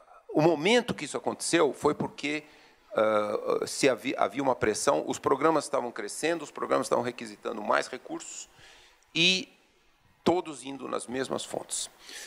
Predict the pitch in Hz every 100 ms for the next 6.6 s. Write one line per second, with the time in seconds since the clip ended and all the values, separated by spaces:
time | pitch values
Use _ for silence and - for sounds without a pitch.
0 | - 110 113 107 - 170 143 143 - 131
1 | 110 117 120 110 - - 123 117 104 -
2 | - 110 104 101 98 104 - 98 117 104
3 | 98 95 95 98 - - 117 107 92 -
4 | 98 113 143 135 139 120 117 120 - 117
5 | - - 123 - 107 117 127 123 120 104
6 | 120 165 - - 113 139